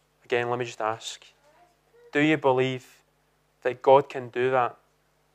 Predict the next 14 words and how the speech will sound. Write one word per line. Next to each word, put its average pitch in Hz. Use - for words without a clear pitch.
this -
new 120
year? 113
In 117
twenty 151
twenty-two, 127
do 123
you 123
believe 131
that -
God 123
can 131
change 120
you? 120